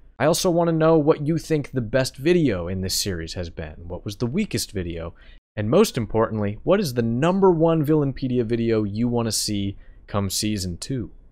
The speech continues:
I gotta be honest, this was a very strange video to make 'cause it's usually so much research and labor going into each upload,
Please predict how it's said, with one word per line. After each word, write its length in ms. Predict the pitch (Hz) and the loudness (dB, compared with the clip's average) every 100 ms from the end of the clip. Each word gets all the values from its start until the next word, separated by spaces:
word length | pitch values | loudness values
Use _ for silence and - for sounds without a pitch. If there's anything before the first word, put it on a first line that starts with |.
| _ 107 | _ 4
I 40 | |
gotta 180 | 151 147 | 6 8
be 120 | 139 | 6
honest, 400 | 131 131 120 - | 6 4 0 0
this 240 | 156 - | 2 4
was 220 | 160 165 131 | 4 4 4
a 80 | |
very 260 | 113 160 170 | 2 2 0
strange 600 | - - - 113 143 131 | -2 -4 -6 -4 -2 -2
video 260 | 107 139 139 | 0 2 2
to 120 | - | 0
make 340 | 98 113 139 - | -2 -2 -4 -6
'cause 160 | 107 95 | -6 -4
it's 120 | - | -4
usually 380 | 139 123 127 110 | -4 -2 -4 -2
so 240 | - 123 | -2 -2
much 340 | 139 131 - | 0 -2 -4
research 760 | 92 90 127 - 139 139 135 - | -10 -6 -4 -2 2 2 0 -6
and 360 | 92 85 82 90 | -6 -8 -8 -4
labor 380 | 107 120 131 | -2 0 0
going 380 | 120 113 110 95 | 2 2 2 0
into 320 | 107 135 123 - | -2 -4 -6 -6
each 240 | 113 - - | -8 -4 -4
upload, 440 | 117 127 123 120 | -2 2 4 2